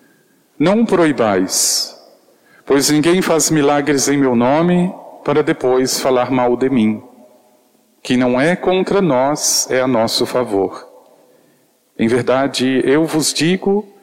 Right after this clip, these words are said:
quem vos der a beber um copo de água porque sois de Cristo, não ficará sem receber a sua recompensa. E se alguém escandalizar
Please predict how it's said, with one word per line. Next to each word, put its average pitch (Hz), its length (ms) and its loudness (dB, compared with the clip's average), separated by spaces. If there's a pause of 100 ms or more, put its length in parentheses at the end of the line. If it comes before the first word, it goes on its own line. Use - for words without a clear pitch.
(720)
quem 208 200 2
vos 190 280 -2
der 165 440 2
a 143 40 0
beber 139 400 0
um 160 100 0
copo 143 400 0
de 120 160 0
água 123 380 0
porque 131 300 -2
sois 123 440 0
de 113 80 -2
Cristo, 160 680 -2 (580)
não 175 260 0
ficará 139 720 -2
sem - 280 0
receber 127 520 0
a 123 60 0
sua 120 300 0
recompensa. 123 880 -2 (1000)
E 110 100 -2
se - 200 0
alguém 135 360 0
escandalizar 151 1120 -2